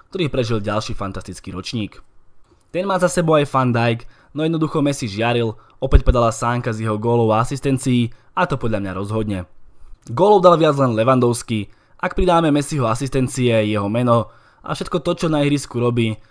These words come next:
myslím si, že to bude práve on. Či sa s tým stotožňujem? Asi áno a tiež by som to dal práve argentinskej superhviezde. Nasledoval by práve v tesnom závese Van Dijk, tretie miesto by patrilo Robertovi Lewandowskému.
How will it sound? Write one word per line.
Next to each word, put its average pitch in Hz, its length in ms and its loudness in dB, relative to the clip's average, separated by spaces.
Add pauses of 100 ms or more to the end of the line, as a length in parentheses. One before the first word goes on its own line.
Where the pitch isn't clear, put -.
(160)
myslím 139 280 -4
si, 110 80 -12
že 110 80 -4
to 101 140 -8
bude 98 180 -8
práve 92 360 -2
on. 92 260 -6 (580)
Či - 160 -8
sa 214 80 2
s - 60 -4
tým 143 100 0
stotožňujem? 131 800 0 (340)
Asi 170 280 -2
áno 123 440 2 (280)
a 113 120 -6
tiež 143 200 -4
by 156 100 -4
som 151 140 -4
to 123 40 -6
dal 117 160 0
práve 110 280 2
argentinskej 110 640 -6
superhviezde. 101 760 -4 (520)
Nasledoval 180 480 2
by 156 80 0
práve 151 280 2
v - 80 -12
tesnom 151 240 -4
závese 123 460 -2
Van 95 220 -8
Dijk, 147 320 -2 (320)
tretie 202 240 2
miesto 151 320 -2
by 131 80 0
patrilo 117 420 -2
Robertovi 107 380 -4
Lewandowskému. 104 800 -4